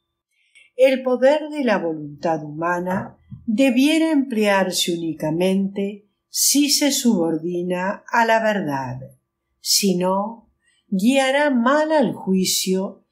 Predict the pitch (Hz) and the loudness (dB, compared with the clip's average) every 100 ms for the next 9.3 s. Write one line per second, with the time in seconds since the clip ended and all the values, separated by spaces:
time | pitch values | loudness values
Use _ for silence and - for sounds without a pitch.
0 | _ _ 254 240 - 269 240 240 226 247 | _ _ 2 2 4 4 2 0 2 0
1 | 262 277 277 - 226 185 170 156 - 208 | 0 -2 -2 -2 -2 -2 -4 -4 0 0
2 | 214 214 196 208 208 202 156 135 - - | 2 0 0 0 0 0 -4 -4 -8 -10
3 | 160 - - - _ _ _ - - - | -12 -10 -10 -12 _ _ _ -20 -20 -8
4 | 220 220 196 202 190 185 180 175 175 185 | 0 0 2 2 2 0 -4 -6 -4 -2
5 | 196 196 202 185 170 160 - 160 160 185 | 0 0 0 0 0 -4 -2 -2 -2 -4
6 | 180 180 175 - 165 156 143 196 208 226 | -2 -2 -2 -4 -8 -6 -4 0 2 2
7 | 247 247 _ _ _ _ 202 202 202 185 | -4 -12 _ _ _ _ -4 0 2 2
8 | 175 175 196 208 208 165 139 131 127 131 | -2 -2 -2 0 0 0 -2 -4 -4 -4
9 | - - | -6 -14